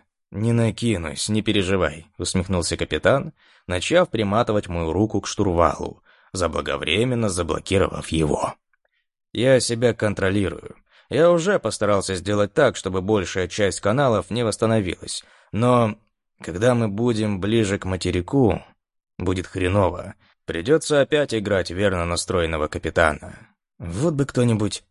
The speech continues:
постоянно глушил так связь». «Автопилот?» —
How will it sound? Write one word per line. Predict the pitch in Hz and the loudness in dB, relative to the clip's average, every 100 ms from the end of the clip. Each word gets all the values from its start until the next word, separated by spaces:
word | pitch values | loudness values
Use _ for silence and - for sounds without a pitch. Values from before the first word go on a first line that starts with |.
| _ - | _ -8
постоянно | 120 - 151 147 131 87 80 78 | -6 -2 0 4 4 0 -4 -6
глушил | 92 90 - 78 | -4 -4 -4 -4
так | - 85 | -2 -2
связь». | - 85 - - - _ _ _ _ _ _ _ | 0 -2 -2 -6 -8 _ _ _ _ _ _ _
«Автопилот?» — | - - - 76 69 80 120 | -2 -2 0 -2 0 0 0